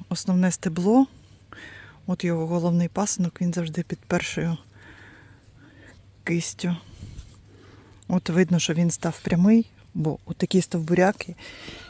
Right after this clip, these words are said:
Я думала підв'язувати, думаю, ну взагалі не розумію, як їх підв'язати. Почала дивитися, добре, що є агрономи різні, які кажуть, що є сорти навіть, е, низькорослих томатів, які все одно треба формувати. От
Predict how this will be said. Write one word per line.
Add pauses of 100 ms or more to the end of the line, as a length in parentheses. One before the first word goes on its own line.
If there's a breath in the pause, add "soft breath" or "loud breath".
Я
думала
підв'язувати,
думаю,
ну
взагалі
не
розумію,
як
їх
підв'язати.
Почала
дивитися,
добре,
що
є
агрономи
різні, (760 loud breath)
які
кажуть,
що
є
сорти
навіть,
е,
низькорослих
томатів,
які
все
одно
треба
формувати.
От